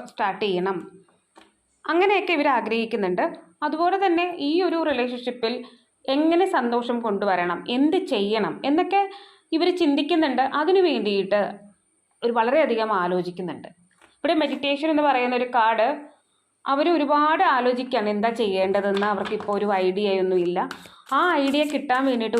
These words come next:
ഒന്നുകിൽ അവർ യൂണിവേഴ്സിനോട് ചോദിക്കുന്നുണ്ടാവും, മാനിഫെസ്റ്റ് ചെയ്യുന്നുണ്ടാവും, അല്ലെങ്കിൽ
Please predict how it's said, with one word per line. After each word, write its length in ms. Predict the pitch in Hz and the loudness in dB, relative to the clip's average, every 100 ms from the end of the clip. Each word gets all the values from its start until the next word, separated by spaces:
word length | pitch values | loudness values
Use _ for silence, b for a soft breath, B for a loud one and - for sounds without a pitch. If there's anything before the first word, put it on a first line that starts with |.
| 214 | 0
ഒന്നുകിൽ 380 | 240 285 269 285 208 | 0 0 0 -2 -2
അവർ 140 | 196 214 208 | -2 -2 -2
യൂണിവേഴ്സിനോട് 600 | 196 196 202 196 202 220 | -2 0 -2 -2 -2 -2
ചോദിക്കുന്നുണ്ടാവും, 720 | 214 185 185 185 180 175 170 175 | -2 -4 -4 -2 0 0 -2 -2
മാനിഫെസ്റ്റ് 460 | 185 190 202 208 208 | -4 -4 -6 -6 -4
ചെയ്യുന്നുണ്ടാവും, 640 | 196 175 175 175 170 170 165 - B B B 240 | -2 0 -2 -2 -2 -2 -4 -10 B B B -2
അല്ലെങ്കിൽ 480 | 269 392 339 196 | 2 2 2 0